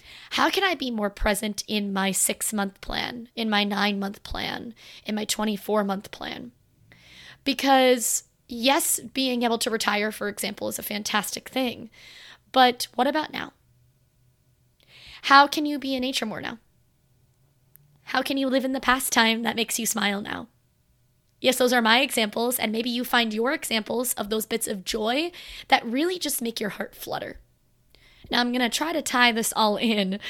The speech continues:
but, uh, I, I was inspired by this because of my travels.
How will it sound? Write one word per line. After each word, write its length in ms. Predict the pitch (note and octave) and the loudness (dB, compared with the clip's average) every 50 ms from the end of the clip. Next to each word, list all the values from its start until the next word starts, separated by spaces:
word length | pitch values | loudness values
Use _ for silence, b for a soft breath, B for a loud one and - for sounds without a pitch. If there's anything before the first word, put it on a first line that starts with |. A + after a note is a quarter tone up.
| B B B B B B | B B B B B B
but, 300 | - C4+ C4+ C4 B3 - - - | 2 4 6 6 4 2 4 6
uh, 380 | C4+ B3+ B3 B3 B3 A#3+ A#3+ - B B B B B B B B B B B B B - | 8 8 10 8 8 6 2 -2 B B B B B B B B B B B B B 6
I, 280 | C4 B3+ C4 C4+ C4+ - | 8 8 8 8 6 6
I 100 | C4+ C#4+ | 4 4
was 120 | C#4+ D4+ | 4 4
inspired 540 | D#4 D4+ C#4+ - - C4+ C4+ D#4+ F4 F4 C4+ | 0 2 2 2 4 6 6 6 6 4 4
by 120 | C#4+ C4 A#3+ | 4 2 2
this 160 | A#3 A3 - | 2 -2 -4
because 260 | - G#3+ A#3 G#3+ G#3+ | -4 -2 -2 0 0
of 60 | G#3+ | 0
my 100 | G#3 G3+ | -2 -2
travels. 500 | G3 - - - - - - - - - | -2 -2 -4 -4 -6 -6 -8 -10 -10 -12